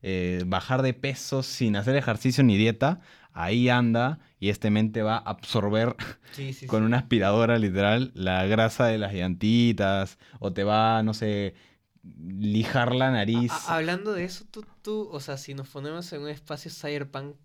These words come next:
Speaker 2: ¿tú te cambiarías partes de tu cuerpo? O sea, ¿cuál
Speaker 1: Cyberpunk,
Speaker 2: sería la
Speaker 1: o sea, como
Speaker 2: cyberpunk?
Speaker 1: para ponérmelas así
Speaker 2: Prótesis,
Speaker 1: chévere,
Speaker 2: prótesis
Speaker 1: prótesis.
Speaker 2: que te ayuden a tu cuerpo a hacer una
Speaker 1: Obvio.
Speaker 2: ¿Qué prótesis? O sea, te doy una.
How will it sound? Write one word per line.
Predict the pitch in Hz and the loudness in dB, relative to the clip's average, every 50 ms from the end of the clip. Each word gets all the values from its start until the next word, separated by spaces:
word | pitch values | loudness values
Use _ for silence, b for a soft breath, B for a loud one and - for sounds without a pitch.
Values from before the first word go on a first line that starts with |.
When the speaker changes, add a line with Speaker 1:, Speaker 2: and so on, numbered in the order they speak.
| _ _ | _ _
Speaker 2:
¿tú | - 175 | -20 -14
te | 175 220 214 | -12 -12 -12
cambiarías | 214 208 170 143 127 120 113 120 123 127 131 135 135 - - _ _ _ _ _ _ _ _ _ _ _ | -12 -14 -12 -10 -10 -10 -8 -8 -8 -8 -8 -10 -12 -16 -20 _ _ _ _ _ _ _ _ _ _ _
partes | 147 139 143 143 160 151 | -14 -14 -12 -14 -14 -14
de | 160 | -14
tu | 143 127 - | -16 -14 -14
cuerpo? | 120 113 127 - 175 | -14 -14 -14 -18 -20
O | - _ _ _ _ _ _ _ _ _ _ | -20 _ _ _ _ _ _ _ _ _ _
sea, | _ - - 107 98 | _ -4 0 0 2
¿cuál | 98 98 95 101 - | 2 2 0 0 2
Speaker 1:
Cyberpunk, | - 110 | 2 2
Speaker 2:
sería | 110 113 | 2 2
la | 110 87 - - - - _ | 0 -2 -4 -6 -10 -12 _
Speaker 1:
o | 98 98 | -8 -6
sea, | - 107 101 | -4 -4 -4
como | - - 101 98 | -2 0 0 0
Speaker 2:
cyberpunk? | 98 - | 0 2
Speaker 1:
para | - 101 98 98 95 95 95 92 92 90 87 - | 2 4 4 6 4 4 4 2 2 0 -4 -4
ponérmelas | - 95 95 98 104 110 113 113 117 117 104 | -2 -2 0 2 0 0 0 0 -2 -2 -4
así | 120 - | -6 -4
Speaker 2:
Prótesis, | - 160 151 - 151 | -4 -4 -4 -2 -2
Speaker 1:
chévere, | 123 104 101 104 104 - | 0 0 0 -2 -4 -6
Speaker 2:
prótesis | - - 156 113 107 104 110 104 | -10 -8 -4 -2 0 0 -2 -2
Speaker 1:
prótesis. | 110 107 104 101 - - | -2 -4 -4 -4 -8 -12
Speaker 2:
que | - 151 | -12 -10
te | 143 127 | -10 -10
ayuden | 127 135 135 139 139 | -10 -8 -8 -10 -10
a | 139 | -12
tu | 139 131 | -14 -12
cuerpo | - 131 135 - 135 | -14 -14 -14 -14 -16
a | |
hacer | 131 - - 123 131 | -16 -14 -14 -14 -12
una | 131 127 - | -8 -2 2
Speaker 1:
Obvio. | 120 139 156 156 113 92 87 87 82 85 82 82 82 | 4 6 6 6 6 4 2 2 0 -2 -4 -6 -6
Speaker 2:
¿Qué | 180 180 | -8 -8
prótesis? | 180 190 185 180 180 180 202 185 180 180 | -6 -8 -10 -10 -12 -12 -12 -12 -10 -10
O | 175 | -8
sea, | 160 156 113 110 - | -8 -8 -10 -10 -14
te | _ 147 | _ -6
doy | 151 165 170 170 | -6 -4 -4 -4
una. | 160 135 110 110 | -4 -6 -8 -10